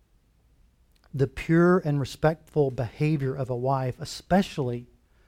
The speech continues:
under difficult and trying circumstances, that is a hugely powerful testimony of faith. And it impacts people. It, it may be the very thing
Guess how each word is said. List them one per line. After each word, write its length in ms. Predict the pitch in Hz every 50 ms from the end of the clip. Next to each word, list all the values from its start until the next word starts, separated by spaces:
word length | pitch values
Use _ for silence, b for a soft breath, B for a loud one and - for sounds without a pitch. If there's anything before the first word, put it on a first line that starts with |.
| _ _ _ _ _ _ _ -
under 260 | 151 147 139 135 135
difficult 760 | 113 110 156 156 - - 147 - - 156 147 143 143 - - _
and 180 | 143 131 127
trying 400 | - - - 143 143 139 135 135
circumstances, 1000 | - - - 139 131 127 - 127 120 - - - 123 120 117 - - 123 113 - - _ _ _ _ _ _ _ _ _ _ _ _ _ _ _
that 220 | 143 127 147 170
is 140 | 180 165 -
a 60 | 151
hugely 840 | 139 - - - - - 175 180 180 180 170 147 139 139 139 139 135
powerful 560 | - - - 135 131 127 127 120 - 143 139
testimony 640 | - - 131 123 - - - 127 127 127 123 123 120
of 100 | 120 120
faith. 400 | - - - 131 135 123 - _ _ _ _ _ _ _ _ _ _ _ _ _ _ _ _ _ _ _ _
And 120 | 151 143
it 120 | 143 151 - -
impacts 460 | 180 165 165 - 151 139 131 - -
people. 420 | _ - 160 160 - - 120 131 _ _ _ _ _ _ _ _ _ _ _ _ _
It, 420 | 143 147 - _ 160 202 - - _
it 160 | 165 147 151
may 320 | 147 143 151 165 180 196
be 160 | 196 170 175 165
the 140 | 139 139
very 420 | 120 117 117 143 147 160 165 175 -
thing 560 | - - - 165 165 143 127 117 113 117